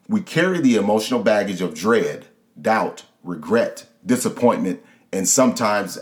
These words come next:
anger. We cast those things on ourselves,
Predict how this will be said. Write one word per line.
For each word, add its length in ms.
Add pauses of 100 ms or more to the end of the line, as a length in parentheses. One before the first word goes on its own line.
anger. 440 (800)
We 100
cast 360
those 220
things 280
on 120
ourselves, 720